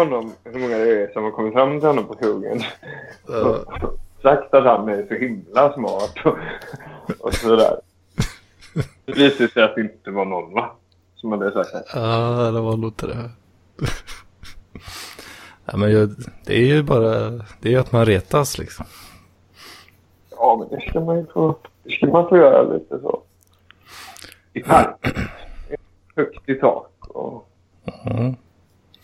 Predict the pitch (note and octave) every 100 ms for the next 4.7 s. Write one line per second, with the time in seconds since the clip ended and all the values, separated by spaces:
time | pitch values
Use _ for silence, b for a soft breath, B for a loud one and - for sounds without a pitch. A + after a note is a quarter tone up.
0 | B B B B - A2+ G#2+ - A#2 A2+
1 | A2+ A2+ B2 B2+ B2 B2+ A2+ B B B
2 | B B B B B _ A#2+ - C3+ C#3
3 | C#3+ A#2 A#2 A2 G2+ A2 G#2 G#2+ A2 B2+
4 | A#2 A2+ G#2 A2 G#2+ -